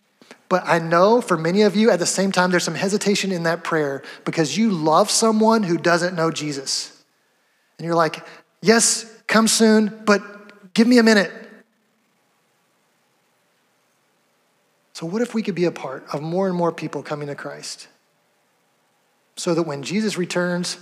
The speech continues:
we get as many people as absolutely possible into new creation? That's why we're partnering with Central India Christian Mission and what we're calling the Planting Presence,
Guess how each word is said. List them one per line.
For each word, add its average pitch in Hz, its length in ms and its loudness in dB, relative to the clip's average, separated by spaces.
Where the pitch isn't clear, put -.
we 208 120 0
get 214 160 4
as 147 120 0
many 196 320 2
people 175 360 0
as 147 80 0
absolutely 156 460 0
possible 131 540 -8
into 156 260 -4
new 151 100 -6
creation? 143 540 -10
That's - 240 2
why 214 120 6
we're 196 140 4
partnering 185 440 2
with 151 100 0
Central 185 340 0
India 175 280 0
Christian 156 480 -4
Mission 220 440 0
and 175 320 4
what 202 100 6
we're 190 80 0
calling 185 320 4
the 165 100 0
Planting 190 600 0
Presence, 185 840 -2